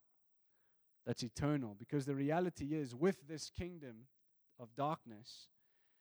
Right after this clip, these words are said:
has come, what's a nice way of saying this? Stupidity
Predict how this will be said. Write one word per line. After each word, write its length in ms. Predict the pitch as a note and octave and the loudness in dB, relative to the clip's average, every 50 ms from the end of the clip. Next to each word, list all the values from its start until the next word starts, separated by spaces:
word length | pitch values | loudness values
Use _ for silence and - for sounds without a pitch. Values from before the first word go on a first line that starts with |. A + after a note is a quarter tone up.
| _ _ _ _ _ - | _ _ _ _ _ 2
has 160 | C#3+ D#3+ C#3+ | 2 2 2
come, 460 | - - F3+ F3 E3+ F3 E3+ E3+ - - _ _ _ _ _ _ _ _ _ _ _ _ _ _ _ _ _ _ _ _ _ _ _ _ _ - - _ _ _ _ _ _ _ _ _ _ - | 2 2 4 4 4 2 2 -2 -6 -10 _ _ _ _ _ _ _ _ _ _ _ _ _ _ _ _ _ _ _ _ _ _ _ _ _ -20 -20 _ _ _ _ _ _ _ _ _ _ -20
what's 180 | A2+ - - | -20 -14 -12
a 40 | A2+ | -10
nice 260 | A2 G#2 G2+ - - | -10 -10 -10 -10 -12
way 60 | G#2+ G#2 | -12 -12
of 100 | G2 - | -12 -14
saying 180 | - G#2 G2 F#2+ | -16 -16 -16 -18
this? 100 | F#2 F#2 _ _ _ _ _ _ _ _ _ _ _ _ _ _ _ _ _ _ _ _ _ _ _ - _ _ _ _ _ _ _ _ _ _ _ _ _ _ _ _ _ _ _ _ _ _ _ _ _ - | -20 -20 _ _ _ _ _ _ _ _ _ _ _ _ _ _ _ _ _ _ _ _ _ _ _ -20 _ _ _ _ _ _ _ _ _ _ _ _ _ _ _ _ _ _ _ _ _ _ _ _ _ -8
Stupidity 840 | - - - - D#3+ D3+ - G#3 G3+ G3+ G3 - - C3+ A#2+ A2+ | -6 -6 -4 -2 -2 0 2 4 4 4 2 0 -2 -6 -6 -6